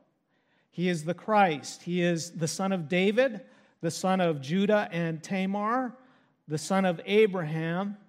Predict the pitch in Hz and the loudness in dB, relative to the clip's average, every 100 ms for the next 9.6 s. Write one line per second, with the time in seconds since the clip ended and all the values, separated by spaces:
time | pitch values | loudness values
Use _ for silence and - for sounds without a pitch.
0 | _ _ _ _ _ _ _ _ _ _ | _ _ _ _ _ _ _ _ _ _
1 | _ - 175 175 160 175 170 170 - 247 | _ -8 -2 -2 -2 -4 -4 -6 -6 -4
2 | 180 180 165 175 165 220 202 175 185 - | 0 0 0 -4 -4 -6 -8 -8 -10 -10
3 | 220 190 180 165 175 170 160 156 180 202 | -8 -8 -10 -8 -6 -6 -8 -8 -6 -6
4 | 190 120 113 - - _ _ _ _ _ | -8 -14 -16 -20 -20 _ _ _ _ _
5 | _ 160 - 196 208 190 156 147 151 170 | _ -10 -4 -6 -4 -8 -8 -6 -4 -6
6 | - 185 170 202 240 208 185 156 196 247 | -10 -8 -4 -2 -2 -4 -6 -4 -2 -2
7 | 156 156 185 208 175 170 135 180 180 - | -2 -6 -10 -10 -8 -8 -6 -6 -8 -10
8 | - 175 202 208 220 208 - 196 190 226 | -8 -4 -2 -2 -4 -8 -10 -4 -2 0
9 | 269 - 139 135 202 | -2 -6 -10 -10 -10